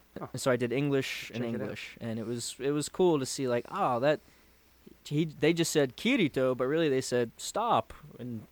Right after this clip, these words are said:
Speaker 2: just, it's for a different dramatic reason or what have you, but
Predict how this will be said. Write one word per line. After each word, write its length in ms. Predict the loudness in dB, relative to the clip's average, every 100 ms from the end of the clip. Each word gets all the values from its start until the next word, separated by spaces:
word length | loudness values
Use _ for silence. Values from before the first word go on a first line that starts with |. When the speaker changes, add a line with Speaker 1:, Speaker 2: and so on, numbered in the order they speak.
| -8
Speaker 2:
just, 280 | -2 -2 -2
it's 180 | -8
for 180 | -6 -2
a 60 | -2
different 480 | -2 -2 -4 -4 -8
dramatic 440 | -6 -2 -2 -2
reason 320 | 0 0 0
or 60 | -2
what 100 | -2
have 220 | 2 2
you, 100 | 0
but 260 | 0 0 -2